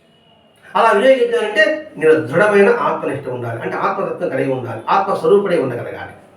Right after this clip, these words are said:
మరి ఈ ఆత్మనిష్ట, ఆత్మస్వరూపుడిగా ఉండాలంటే మహాత్మ యొక్క జీవితాన్ని మనం ఆదర్శంగా తీసుకోగలగాలి. అది బాబా చెప్పిన ప్రతి ఒక్క కథలో కూడా ఎంతటి అర్థం, ఎంతటి మర్మం, ఎంతటి భావం.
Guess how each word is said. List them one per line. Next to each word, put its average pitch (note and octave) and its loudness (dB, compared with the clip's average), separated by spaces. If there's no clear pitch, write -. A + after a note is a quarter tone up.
మరి G3+ 2
ఈ F#3+ 4
ఆత్మనిష్ట, B3+ 2
ఆత్మస్వరూపుడిగా A3 2
ఉండాలంటే G3 0
మహాత్మ - 2
యొక్క - 0
జీవితాన్ని F#3+ -4
మనం C3+ -6
ఆదర్శంగా E3 -4
తీసుకోగలగాలి. - -10
అది C4 2
బాబా D4+ 2
చెప్పిన B3 4
ప్రతి A#3 0
ఒక్క C#4+ 2
కథలో F3 0
కూడా C3+ -4
ఎంతటి G3 -6
అర్థం, - -2
ఎంతటి F3+ -6
మర్మం, - -4
ఎంతటి C#3 -4
భావం. - -4